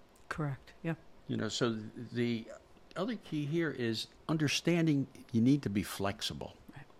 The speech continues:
Speaker 1: Seller does.
Speaker 2: The seller, the seller needs to be flexible in understanding that this is a major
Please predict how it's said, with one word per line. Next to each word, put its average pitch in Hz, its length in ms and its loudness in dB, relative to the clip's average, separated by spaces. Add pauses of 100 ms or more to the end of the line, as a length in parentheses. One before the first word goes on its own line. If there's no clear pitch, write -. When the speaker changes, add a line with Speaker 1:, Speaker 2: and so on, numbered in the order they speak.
(200)
Speaker 1:
Seller 190 420 6
does. 131 420 0 (120)
Speaker 2:
The 123 80 2
seller, 175 260 10
the 110 240 2
seller 147 380 6
needs 120 320 4
to 104 80 -6
be 101 100 -2
flexible 92 720 -2
in 92 200 0
understanding 98 1080 0
that 90 260 -2 (680)
this 127 460 2
is 120 320 0
a 107 160 4
major 92 760 0